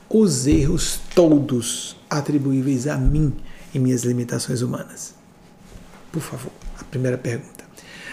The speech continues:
Marcelo Vicente, de Recife, Pernambuco. Como lidar com imprevistos sem nos desviar da rota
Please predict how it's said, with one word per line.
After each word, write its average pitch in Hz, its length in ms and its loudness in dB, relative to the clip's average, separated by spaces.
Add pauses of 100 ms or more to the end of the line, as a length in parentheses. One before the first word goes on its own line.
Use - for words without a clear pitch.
(140)
Marcelo 170 360 2
Vicente, 147 600 -2 (1200)
de 135 120 0
Recife, 151 800 -2 (240)
Pernambuco. 135 640 -4 (420)
Como 226 200 2
lidar 147 640 0
com 151 120 -4
imprevistos 143 1200 -2 (300)
sem - 260 0
nos 156 140 4
desviar 135 840 0
da 147 180 -2
rota 120 720 -4